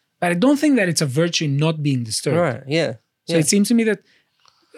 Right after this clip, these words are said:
Speaker 1: uh, Stoics may be fetishizing, uh, may be fetishizing lack of emotion.
Speaker 2: Yeah. So again, it's like, to what degree? Where do you draw the line? That's, that's
Speaker 1: Yes.
Speaker 2: sort of my fundamental problem with Stoicism,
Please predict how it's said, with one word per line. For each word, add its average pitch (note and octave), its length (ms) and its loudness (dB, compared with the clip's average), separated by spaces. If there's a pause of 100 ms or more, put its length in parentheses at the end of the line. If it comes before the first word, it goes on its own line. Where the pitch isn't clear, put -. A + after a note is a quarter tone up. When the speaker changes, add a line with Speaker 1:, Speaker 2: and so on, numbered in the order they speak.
Speaker 1:
uh, E3+ 160 0
Stoics G3+ 520 0
may F#3 220 0
be F3+ 160 -2
fetishizing, D#3 1080 -2
uh, C3+ 640 -10 (760)
may D#3+ 220 0
be D#3+ 120 0
fetishizing E3 920 -2
lack D#3+ 240 -2
of E3 120 -4
emotion. D3 480 -2 (760)
Speaker 2:
Yeah. E3 180 -2 (180)
So D#3+ 200 -2
again, E3 200 -2
it's A#2 200 -2
like, - 160 -8
to D#3 140 -6
what D#3+ 220 -4
degree? D#3+ 320 -4
Where D#3 220 0
do D#3 120 -8
you D3+ 60 -6
draw D#3 240 0
the C#3+ 120 0
line? C#3+ 300 0
That's, D#3+ 320 -2
that's - 220 -2
Speaker 1:
Yes. - 60 0
Speaker 2:
sort F3+ 160 0
of F#3+ 40 -4
my E3+ 120 0
fundamental E3+ 840 -2
problem A2+ 480 -6
with G#2 120 -10
Stoicism, - 760 -4